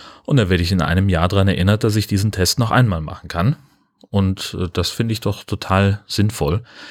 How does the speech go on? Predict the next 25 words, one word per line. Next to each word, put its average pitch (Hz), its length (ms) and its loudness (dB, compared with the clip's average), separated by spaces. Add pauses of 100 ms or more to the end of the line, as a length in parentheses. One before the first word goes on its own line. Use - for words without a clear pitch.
(240)
Äh, 95 100 2
jetzt 95 340 0
muss 113 160 2
ich 117 140 -2
nur 127 80 2
noch 123 160 2
klären 120 320 2
mit 110 160 -2
dem, 104 320 2
äh, 95 360 2
Online-Shop, 110 600 0
wo 101 140 -2
ich 95 60 -2
das 92 180 -2
bestellt 110 420 0
habe, 110 280 2
ob - 140 -4
die 107 140 0
auch 92 160 0
die 101 140 -4
Vers-, 95 260 0 (140)
die 87 140 0
Entsorgung 92 480 2
der 85 140 2
Altgeräte 80 720 -2